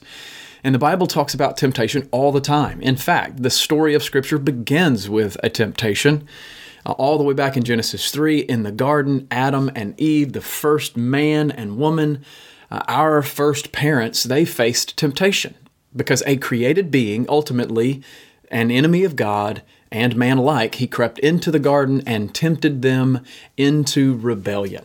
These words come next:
tempted them into sin. He tempted Eve with the thought that she could be like God,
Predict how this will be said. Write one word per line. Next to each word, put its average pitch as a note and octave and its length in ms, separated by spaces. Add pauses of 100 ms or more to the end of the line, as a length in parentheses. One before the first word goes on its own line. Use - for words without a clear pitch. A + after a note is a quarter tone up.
(100)
tempted C3+ 380
them B2 300
into B2 360
sin. A#2+ 420 (460)
He B2 120
tempted C3 380
Eve D3+ 400
with B2+ 440
the A#2 80
thought B2+ 400
that - 140
she - 180
could G#2+ 260
be D3+ 200
like A2+ 400
God, G#2+ 480